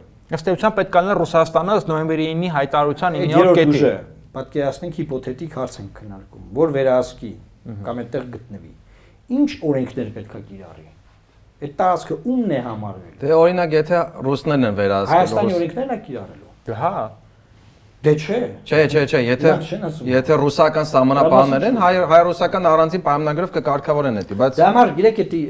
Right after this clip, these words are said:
Speaker 2: դա բան է, ը, այսինքն ավելի որ բ-, չխառնենք մեր դիտողի, ը,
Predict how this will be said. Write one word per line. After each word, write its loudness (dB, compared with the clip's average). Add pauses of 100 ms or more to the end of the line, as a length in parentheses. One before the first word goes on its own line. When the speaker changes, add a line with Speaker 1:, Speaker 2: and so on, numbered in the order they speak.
Speaker 2:
դա 2 (100)
բան -4
է, -2
ը, -10 (300)
այսինքն -6 (380)
ավելի 2 (160)
որ -2 (160)
բ-, -18
չխառնենք 0
մեր -10 (840)
դիտողի, -2
ը, -10